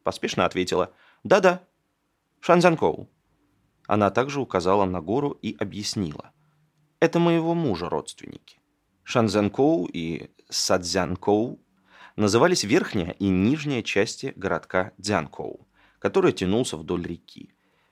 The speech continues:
Место, где река Фухэ встречается с южным руслом, называлось Сядзянкоу, а верхнее течение Фухэ — Шадзянкоу.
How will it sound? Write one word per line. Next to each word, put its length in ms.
Место, 380
где 160
река 260
Фухэ 440
встречается 760
с 140
южным 440
руслом, 420
называлось 580
Сядзянкоу, 1120
а 180
верхнее 400
течение 440
Фухэ — 420
Шадзянкоу. 1000